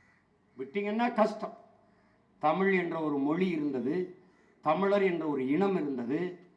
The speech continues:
அது பெருமைகளோடு வாழ்ந்து சிறந்த ஒரு மூத்த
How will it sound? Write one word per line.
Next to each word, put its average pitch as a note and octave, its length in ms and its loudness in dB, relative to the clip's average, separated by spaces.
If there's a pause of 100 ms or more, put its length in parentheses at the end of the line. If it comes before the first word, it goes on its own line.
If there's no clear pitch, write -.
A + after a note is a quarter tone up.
(720)
அது D3 100 -4 (140)
பெருமைகளோடு G#3+ 760 4 (120)
வாழ்ந்து G#3 440 4
சிறந்த E3+ 360 -4
ஒரு C#3+ 100 0 (100)
மூத்த F3+ 280 -2